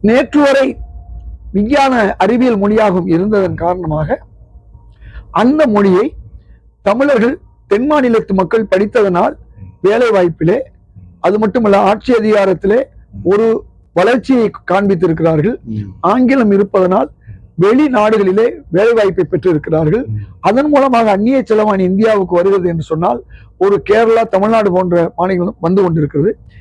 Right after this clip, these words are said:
Speaker 1: இப்படி இருக்கும் பொழுது இந்த அரசுகள், காங்கிரஸ் ஆட்சி இருக்கின்ற வரை திணிப்பு என்பது மேலோட்டமாக இருந்தது, நான் இல்லை என்று சொல்ல மாட்டேன். ஆனால் துரதிர்ஷ்டவச-, துரதிர்ஷ்டவசமாக அன்னை இந்திரா காந்தி அவர்கள்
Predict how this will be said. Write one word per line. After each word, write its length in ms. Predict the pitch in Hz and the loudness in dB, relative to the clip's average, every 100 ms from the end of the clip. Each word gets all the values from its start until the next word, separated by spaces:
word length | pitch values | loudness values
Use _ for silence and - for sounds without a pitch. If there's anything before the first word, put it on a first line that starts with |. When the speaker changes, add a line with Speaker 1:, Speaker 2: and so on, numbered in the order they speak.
| - _ | -20 _
Speaker 1:
இப்படி 420 | 226 226 - 294 | -4 -2 0 2
இருக்கும் 360 | 214 240 233 202 | 2 0 0 0
பொழுது 380 | 175 156 240 - _ _ - - - | 2 2 0 -4 _ _ -20 -20 -8
இந்த 640 | 214 269 302 262 202 165 - | -2 -2 2 2 2 0 -2
அரசுகள், 560 | 175 233 226 220 160 - - _ _ _ _ | 0 0 0 0 0 -4 -12 _ _ _ _
காங்கிரஸ் 540 | - 208 262 285 233 - | -2 0 2 2 0 -2
ஆட்சி 320 | - 214 - 202 | 0 0 0 0
இருக்கின்ற 400 | 185 - 180 165 | 0 0 0 2
வரை 280 | 180 311 - _ _ - _ _ - | 2 -2 -6 _ _ -20 _ _ -2
திணிப்பு 400 | 277 311 294 214 | 0 0 2 0
என்பது 360 | 196 202 285 - | 2 0 0 0
மேலோட்டமாக 640 | 247 285 262 214 202 180 | 0 2 0 0 2 2
இருந்தது, 280 | 175 165 165 | 0 0 0
நான் 180 | 208 208 | 0 0
இல்லை 200 | 214 247 | 0 0
என்று 160 | 208 | 0
சொல்ல 180 | 165 175 | -2 -2
மாட்டேன். 380 | 165 143 147 139 - - _ _ _ | 0 -2 -4 -10 -14 -20 _ _ _
ஆனால் 420 | 196 240 220 202 | 0 2 2 2
துரதிர்ஷ்டவச-, 680 | 185 233 320 285 - 196 160 160 | 0 2 2 0 0 -2 -2 -2
துரதிர்ஷ்டவசமாக 840 | 220 320 285 208 160 180 160 147 - - - _ _ _ _ | 0 0 0 0 -2 0 0 0 -4 -14 -20 _ _ _ _
அன்னை 200 | - 233 | -2 2
இந்திரா 360 | 220 240 294 240 | 2 2 2 0
காந்தி 420 | 220 - 196 196 | -2 0 0 2
அவர்கள் 400 | 180 185 214 139 | 2 2 0 -4